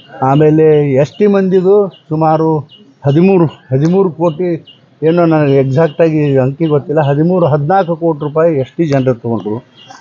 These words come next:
ನಾವು ಇದು ಯಾವತ್ತೂ ಇಡೀ ಇತಿಹಾಸ, ಕರ್ನಾಟಕ ರಾಜ್ಯದ ಇತಿಹಾಸದಲ್ಲಿ ಎಸ್ ಸಿ ಪಿ ಟಿ ಹಣ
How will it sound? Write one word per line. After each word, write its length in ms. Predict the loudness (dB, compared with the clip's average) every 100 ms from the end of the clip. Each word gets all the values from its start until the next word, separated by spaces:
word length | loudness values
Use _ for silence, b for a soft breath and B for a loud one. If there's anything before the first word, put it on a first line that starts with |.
| -6
ನಾವು 380 | -2 2 2 2
ಇದು 520 | 0 0 2 0 -2 -4
ಯಾವತ್ತೂ 520 | 0 0 0 0 0
ಇಡೀ 260 | 2 0 0
ಇತಿಹಾಸ, 440 | 0 0 0 0
ಕರ್ನಾಟಕ 540 | -2 0 0 0 -2 -2
ರಾಜ್ಯದ 420 | 0 -2 -2 -4
ಇತಿಹಾಸದಲ್ಲಿ 880 | -6 -2 0 0 0 -4 -2 0 0
ಎಸ್ 160 | 0
ಸಿ 120 | -2
ಪಿ 160 | -2 -2
ಟಿ 120 | -2
ಹಣ 240 | -2 0